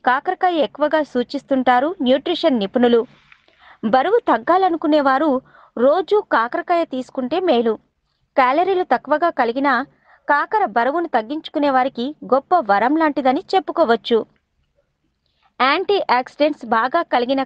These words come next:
కాకరకాయ రోగ నిరోధక శక్తిని బాగా పెంచుతుంది. రోజూ ఉదయాన్నే కాకరకాయ తాగే అలవాటు ఉండాలి, కానీ బ్యాక్టీరియా ఇన్ఫెక్షన్స్ మన దగ్గరికి రావడానికి కూడా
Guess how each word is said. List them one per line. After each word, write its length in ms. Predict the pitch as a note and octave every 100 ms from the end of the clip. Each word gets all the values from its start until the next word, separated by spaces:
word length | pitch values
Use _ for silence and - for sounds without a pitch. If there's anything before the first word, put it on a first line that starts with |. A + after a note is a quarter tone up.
| -
కాకరకాయ 540 | C#4 D4 C4 C4 B3 C4 A#3+ _ _ _ -
రోగ 300 | A#3+ D#4 A4+ E4
నిరోధక 420 | B3 E4+ G4+ F4+ D4+
శక్తిని 340 | C4+ - B3+ C4 A#3+
బాగా 240 | G#3+ A3 C#4+ -
పెంచుతుంది. 540 | A#3 A3+ B3+ B3+ A3 A3 _ _ - - - C4
రోజూ 280 | D#4+ - A4 D4+
ఉదయాన్నే 480 | B3+ C#4 C4 B3+ C#4 D4+ -
కాకరకాయ 520 | C#4 D4 G4 F#4+ F#4 F4 -
తాగే 240 | C#4 C#4 C#4+ A3+
అలవాటు 340 | A#3 D#4 E4 A#3
ఉండాలి, 280 | A3 A#3+ B3+ C4
కానీ 240 | B3 C#4+ B3 - _ _ _
బ్యాక్టీరియా 680 | G3 A#3+ C#4 - F4+ D#4+ D#4 D4+ - A#3
ఇన్ఫెక్షన్స్ 560 | A#3+ C#4+ - C#4 C4+ - _ B3
మన 80 | B3+ G#3
దగ్గరికి 380 | A#3 C4+ G4+ E4
రావడానికి 460 | G#3+ A#3+ E4 D#4+ C#4+ -
కూడా 160 | B3